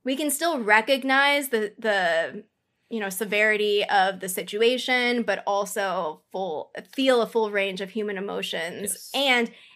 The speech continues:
Speaker 1: because this is gonna be more of a marathon, you can't exhaust everything out with just, like, worry and, like, non-productiveness. Like, you need to still sustain to be able to get through,
Speaker 2: Well, a-,
Speaker 1: right?
Speaker 2: and the fruits of this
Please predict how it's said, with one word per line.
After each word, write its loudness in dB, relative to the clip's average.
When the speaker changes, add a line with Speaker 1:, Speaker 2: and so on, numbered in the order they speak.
Speaker 1:
because 2
this 0
is -4
gonna 2
be -2
more 2
of 0
a 0
marathon, 0
you -8
can't -2
exhaust 0
everything -2
out 0
with -8
just, -4
like, -2
worry -4
and, -8
like, -6
non-productiveness. 0
Like, -2
you -6
need 0
to -2
still 0
sustain -2
to -2
be -8
able 2
to -4
get -2
through, -8
Speaker 2:
Well, 2
a-, -8
Speaker 1:
right? 0
Speaker 2:
and -4
the -2
fruits -8
of -8
this -8